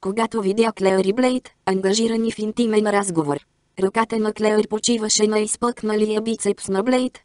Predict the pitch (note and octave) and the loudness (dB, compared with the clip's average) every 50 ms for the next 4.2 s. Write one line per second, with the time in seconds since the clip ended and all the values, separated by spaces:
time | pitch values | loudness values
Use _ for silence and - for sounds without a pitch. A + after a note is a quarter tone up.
0 | _ - F#3+ F#3+ F#3+ F#3+ F#3+ G#3 A3+ A3+ A3 - A3+ A3+ A3+ - - A3 G3 F#3+ | _ -4 -2 2 4 6 6 6 6 4 0 -2 -2 -2 -2 0 0 2 4 2
1 | F#3+ - - A3+ A3+ A#3+ A#3+ A#3 - - G#3+ G#3+ - G#3+ A3+ A#3+ A#3 - G#3+ G#3 | 2 4 2 2 6 6 4 4 4 0 -2 -2 -2 0 0 -2 -2 -2 -2 -4
2 | G3+ - - A3+ A3 G3+ G3+ G3+ G3+ G3+ - G3+ G3+ G3+ G3+ G3+ G#3+ A3+ A3 - | -2 -2 0 -2 2 2 2 2 2 -2 -2 -2 0 0 0 2 2 0 0 0
3 | G3+ G3+ G3+ G3+ G3+ G3 F#3+ - G#3+ G#3+ G#3 G3+ F#3+ F#3+ F#3+ G3 G3+ G3+ G3+ - | 0 0 2 2 2 0 0 0 0 -2 0 2 2 2 2 2 0 0 0 -2
4 | - - B3+ A3+ | -4 -4 -6 -8